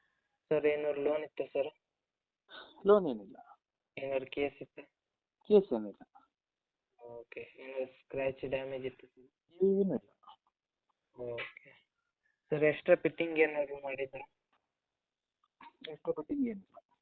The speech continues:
Speaker 2: ಎಕ್ಸ್ಟ್ರಾ
Speaker 1: ಓಕೆ.
Speaker 2: ಫಿಟ್ಟಿಂಗ್ ಇದೆ ಉಂಟು ಸರ್. ಓ, ಸಾರಿ, ಮ್ಯಾಗ್ವಿನ್ ಉಂಟು.
Speaker 1: ಓಕೆ.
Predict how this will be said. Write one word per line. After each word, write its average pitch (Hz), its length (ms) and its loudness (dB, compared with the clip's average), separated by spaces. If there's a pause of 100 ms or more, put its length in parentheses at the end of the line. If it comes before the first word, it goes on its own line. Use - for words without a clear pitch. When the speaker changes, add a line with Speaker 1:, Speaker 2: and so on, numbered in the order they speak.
(300)
Speaker 2:
ಎಕ್ಸ್ಟ್ರಾ 147 200 4
Speaker 1:
ಓಕೆ. 226 60 6
Speaker 2:
ಫಿಟ್ಟಿಂಗ್ 220 240 2
ಇದೆ 202 100 10
ಉಂಟು 151 240 6
ಸರ್. 110 140 -4 (180)
ಓ, 120 100 0
ಸಾರಿ, 151 280 6
ಮ್ಯಾಗ್ವಿನ್ 131 420 2
ಉಂಟು. - 140 -18 (760)
Speaker 1:
ಓಕೆ. 113 260 -12